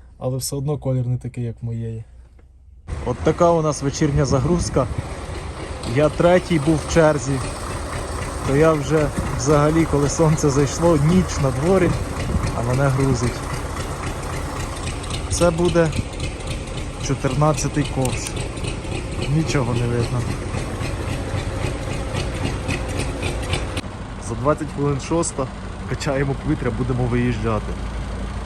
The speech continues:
Вирішили їхати раніше, щоб, можливо, до черг встигнути. Тобто заводили машини, качаємо.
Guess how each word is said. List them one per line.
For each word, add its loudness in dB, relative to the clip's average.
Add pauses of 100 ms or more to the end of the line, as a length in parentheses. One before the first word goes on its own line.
(140)
Вирішили 2
їхати 0
раніше, 2
щоб, 0 (640)
можливо, -2 (140)
до 0
черг 0 (120)
встигнути. -2 (2000)
Тобто -2
заводили 2
машини, 2 (140)
качаємо. 2